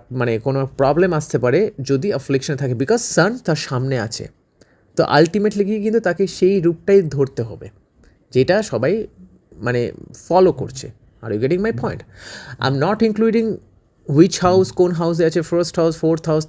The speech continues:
ফিফথ হাউস, সিক্সথ হাউস, টেন্থ হাউস, নাইন্থ হাউস, টুয়েলভ হাউস, আমি কোনো হাউস বলছি না, irrespective of any house। যখন আপনি হাউসকে যখন কনসিডার করবেন regarding that things, for example, if you have a Mercury is in the fifth house, sixth house is a sun, তো ম-, fifth house represent a child, I mean creativity,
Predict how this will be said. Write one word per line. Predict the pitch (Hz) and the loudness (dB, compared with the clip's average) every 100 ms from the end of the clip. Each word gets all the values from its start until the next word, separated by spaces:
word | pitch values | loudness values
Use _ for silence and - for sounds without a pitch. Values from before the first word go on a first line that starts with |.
| - 139 131 | -8 -12 -2
ফিফথ | 160 170 - | 2 2 0
হাউস, | 160 156 | -2 0
সিক্সথ | 165 - | -2 -2
হাউস, | 170 156 - | -2 -2 -2
টেন্থ | 151 156 | -4 -2
হাউস, | 156 156 | -2 0
নাইন্থ | 147 156 | -2 -2
হাউস, | 151 | 0
টুয়েলভ | 160 156 | 0 2
হাউস, | 160 160 - | 0 -2 -4
আমি | 143 160 | -6 -4
কোনো | 151 156 | -4 -4
হাউস | 120 123 123 | 0 -2 0
বলছি | 135 131 147 | -2 0 -4
না, | 185 - | -4 -4
irrespective | 120 113 151 - 202 - 180 | -2 0 -2 -4 -8 -2 -2
of | 156 - _ - | -2 -6 _ -2
any | 175 214 220 | 0 2 0
house। | 143 - - - - | -2 -8 -14 -18 0
যখন | 160 175 | 4 4
আপনি | 175 185 | 2 -2
হাউসকে | 156 156 170 214 | 2 2 2 0
যখন | 208 214 | 0 0
কনসিডার | 208 190 214 208 | 0 0 2 4
করবেন | 233 233 | 4 4
regarding | 165 160 156 | 2 2 2
that | 123 - | -2 -4
things, | - - - _ _ _ - | -10 -14 -16 _ _ _ 2
for | 190 | 4
example, | 170 202 196 | 4 4 4
if | 202 | 4
you | 185 | 2
have | 226 | 2
a | 220 | 0
Mercury | 208 220 | 0 0
is | 208 | 0
in | 214 | -2
the | 202 | -2
fifth | 208 | -2
house, | 233 220 | -2 -2
sixth | 180 - | -4 -4
house | 170 151 | -2 -2
is | 143 | -2
a | 131 | -2
sun, | 208 320 _ _ _ - - - - | -2 -4 _ _ _ -20 -20 -14 0
তো | 156 | 2
ম-, | 156 | 2
fifth | 120 196 190 | 4 2 4
house | 202 196 | 2 2
represent | 156 165 175 156 | 0 -2 -2 -4
a | |
child, | - 147 196 277 - _ _ _ _ _ _ | 0 0 0 -4 -8 _ _ _ _ _ _
I | 120 | -2
mean | 127 | -2
creativity, | - 143 156 220 214 262 | 0 2 2 2 -2 -2